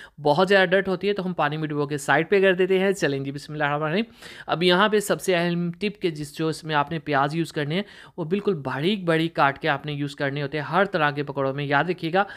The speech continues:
अगर प्याज मोटे हुए तो वो कच्चे रह जाएंगे, कच्चे रह गए तो उनका टेस्ट नहीं आएगा। दूसरी चीज़, हमारे पास आलू हैं, आलू की भी आप कटिंग देख लें, माशाल्लाह से बिल्कुल बारीक की है हमने, क्योंकि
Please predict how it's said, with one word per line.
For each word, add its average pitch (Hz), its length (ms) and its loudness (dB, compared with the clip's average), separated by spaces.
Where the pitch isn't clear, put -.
अगर 180 280 4
प्याज 170 340 4
मोटे 165 260 -2
हुए 170 180 0
तो 170 120 -8
वो 151 120 -4
कच्चे 160 300 -4
रह 170 140 2
जाएंगे, 165 340 0
कच्चे 143 280 -4
रह 165 160 0
गए 160 160 -2
तो 160 140 -4
उनका 147 200 -2
टेस्ट 139 260 -6
नहीं 131 80 -8
आएगा। 123 260 -8
दूसरी 190 280 2
चीज़, 220 200 0
हमारे 170 260 6
पास 170 380 4
आलू 139 240 0
हैं, 175 140 -4
आलू 147 200 -2
की 175 120 -8
भी 170 140 -2
आप 160 160 2
कटिंग 160 260 -6
देख 156 200 -4
लें, 185 80 -2
माशाल्लाह 151 380 -4
से 147 120 -6
बिल्कुल 151 260 -6
बारीक 143 360 2
की 202 160 -2
है 180 100 2
हमने, 175 260 0
क्योंकि 220 280 4